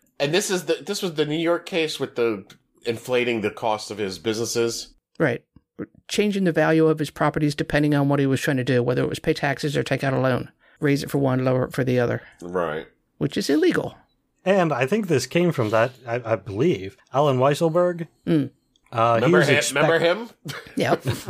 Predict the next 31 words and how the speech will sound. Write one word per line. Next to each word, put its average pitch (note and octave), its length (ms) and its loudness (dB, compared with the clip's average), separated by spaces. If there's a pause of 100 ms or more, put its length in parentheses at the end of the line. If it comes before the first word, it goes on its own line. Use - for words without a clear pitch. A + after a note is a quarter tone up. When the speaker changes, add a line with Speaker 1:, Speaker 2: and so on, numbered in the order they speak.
(840)
Speaker 3:
He F#3 160 2
is G3+ 120 2
expected E3 580 0
to C3+ 100 -2
plead C3 440 -2
guilty, B2+ 540 2 (160)
uh, B2 300 2
as C3 220 2
soon D#3+ 200 2
as B2 200 2
this B2 200 0
Thursday A#2 680 0 (120)
because B2+ 420 0
of, A#2 360 0
of A2 240 -4
what B2+ 180 0
he C3 140 -8
did A#2 380 0 (360)
in F3 320 4
tr-, - 120 -16 (180)
Trump's B2+ 300 -2
service, A2 560 -4 (320)
uh, G#2 280 -6
for, A#2+ 260 -2
for B2 280 -4
the G#2 80 -12
Trump B2+ 300 -4
organization. G#2 800 -2 (220)
They, A#2+ 200 2
they A#2+ 240 0
basically, C3 800 2